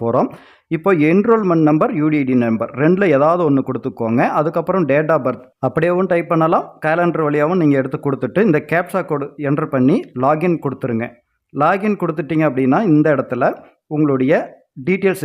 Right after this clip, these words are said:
எல்லாமே இந்த இடத்துல வந்துரும். அப்ளிகேஷன் ஸ்டேட்டஸ் டிஸ்பேட்ச்டு. அப்படியே லெஃப்ட் சைடுல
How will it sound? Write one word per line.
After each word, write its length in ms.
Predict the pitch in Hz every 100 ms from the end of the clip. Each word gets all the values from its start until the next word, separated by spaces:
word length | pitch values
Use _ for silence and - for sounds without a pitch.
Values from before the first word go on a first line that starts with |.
| 139
எல்லாமே 360 | 151 170 139 185
இந்த 100 | 139
இடத்துல 200 | - 143 120
வந்துரும். 340 | 120 120 233 - _ 143
அப்ளிகேஷன் 500 | 135 180 170 156 156 -
ஸ்டேட்டஸ் 420 | 143 139 156 151 123
டிஸ்பேட்ச்டு. 680 | 131 - 143 135 131 120 175 - - 147
அப்படியே 280 | - 180 214 160
லெஃப்ட் 200 | 165 -
சைடுல 240 | 208 180